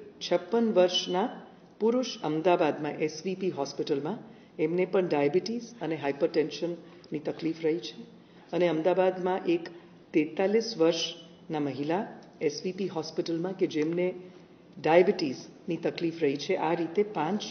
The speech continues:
વ્યક્તિઓ, અ, નું આજે ચિકિત્સા દરમિયાન દુઃખદ અવસાન થયું છે. જે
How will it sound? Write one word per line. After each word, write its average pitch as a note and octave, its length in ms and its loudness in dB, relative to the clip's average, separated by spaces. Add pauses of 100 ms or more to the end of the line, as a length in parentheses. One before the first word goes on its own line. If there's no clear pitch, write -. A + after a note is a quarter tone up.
વ્યક્તિઓ, D3+ 440 0
અ, - 800 -10 (500)
નું E3 260 -4
આજે D#3+ 380 -2 (360)
ચિકિત્સા E3+ 480 -2
દરમિયાન E3 500 0
દુઃખદ D#3+ 340 -4 (100)
અવસાન D3+ 360 -6
થયું F#3 320 -6
છે. A3 200 -6 (680)
જે G3 520 6